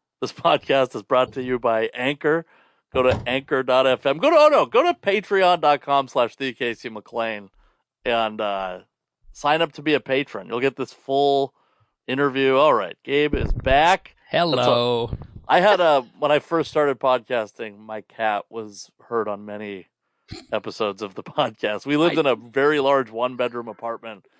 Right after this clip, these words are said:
Speaker 1: and my wife would go into the bedroom when I podcasted. This is a nice wife, by the way, that would just leave the, the, the common area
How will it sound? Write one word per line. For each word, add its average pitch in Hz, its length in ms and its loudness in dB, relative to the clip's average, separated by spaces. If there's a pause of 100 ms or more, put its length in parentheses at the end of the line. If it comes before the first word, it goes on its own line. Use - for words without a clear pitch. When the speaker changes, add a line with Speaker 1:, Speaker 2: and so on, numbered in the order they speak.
(320)
Speaker 1:
and 123 140 -4
my 120 140 2
wife 113 500 -2
would 123 140 -8
go 123 200 0
into 123 220 -2
the 113 80 -8
bedroom 117 600 -4 (480)
when 123 160 -2
I 117 80 0
podcasted. 139 680 0
This 214 160 -12
is 185 100 -10
a 160 60 2
nice 131 320 0
wife, 101 320 -6
by 107 120 -6
the 104 80 -10
way, 101 180 -8
that 101 120 -14
would 117 120 -14
just 120 200 -8
leave 123 440 -4
the, 113 460 -2 (100)
the, 123 260 -10 (120)
the 120 120 -10
common 123 440 -2
area 127 460 -2